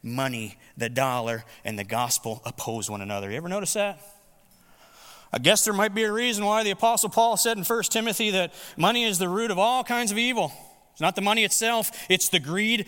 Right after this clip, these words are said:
and sel-, sel-, uh, selfish motives that it drives and it fuels.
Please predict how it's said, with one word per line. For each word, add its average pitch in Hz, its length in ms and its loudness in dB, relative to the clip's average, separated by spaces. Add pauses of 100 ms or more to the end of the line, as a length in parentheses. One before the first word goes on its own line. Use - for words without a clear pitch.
(120)
and 156 160 0
sel-, 185 400 0
sel-, 196 320 2
uh, 151 160 -4
selfish 208 540 2
motives 165 400 0
that 135 160 0
it 139 80 -6
drives 104 520 -2
and 120 80 -4
it 113 80 -10
fuels. 98 540 -6